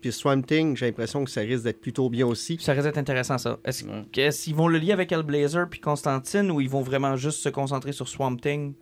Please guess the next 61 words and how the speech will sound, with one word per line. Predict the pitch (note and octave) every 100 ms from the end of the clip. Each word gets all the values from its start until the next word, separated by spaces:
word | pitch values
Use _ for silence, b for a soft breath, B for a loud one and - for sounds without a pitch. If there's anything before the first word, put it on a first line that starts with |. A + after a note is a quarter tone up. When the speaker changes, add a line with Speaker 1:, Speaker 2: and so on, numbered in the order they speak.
| -
Speaker 1:
Ben, | C3+ C3
je | B2+
pense | E3+ D#3+
qu'ils | B2+
vont | A#2+
se | -
contenter | A#2+ A2+ A2+ C#3+
sur | B2+ B2
Swamp | - A2+
Thing | C3+ B2+
pour | A2+
Speaker 2:
Ok. | A2
Speaker 1:
commencer. | C3 A2+ A2 G#2+ D3 C#3
Si | A#2+
tu | -
commences | B2 A2+
dans | C3+ A#2+
ton | B2
univers | A2+ A2 A#2
magique, | A#2 G#2+ G2+ C#3 C3+
tu, | - G#2+ G2+
tu | -
Speaker 2:
Parce | B2
que | A#2
Speaker 1:
commences | D#3+
Speaker 2:
c'est | B2+
Speaker 1:
à |
Speaker 2:
le, | G#2+
Speaker 1:
être |
Speaker 2:
c'est | B2+
un | F#3+
Speaker 1:
insolite. | B2 B2+
Speaker 2:
bel... | E3+
oui, |
mais | A3+
c'est | -
parce | G3
Speaker 1:
C'est, | C3+
Speaker 2:
que | E3
Speaker 1:
c'est |
Speaker 2:
c'est |
Speaker 1:
un | F3
Speaker 2:
un | D#3
bel | G3+
Speaker 1:
pilier. | -
Speaker 2:
uni-, | D3+ C#3+
mais | D#3
c'est | D3+
un | E3
bel | C#3+ G3
Speaker 1:
Oui, | D#3+
Speaker 2:
univers, | C3+ C3+
Speaker 1:
c'est | D#3+
un |
Speaker 2:
cet | A2 B2
Speaker 1:
super | B2+
Speaker 2:
univers-là | B2+ B2 C3+
de | B2
D | B2
C. | A2+ D3
Speaker 1:
Mhm. | C#3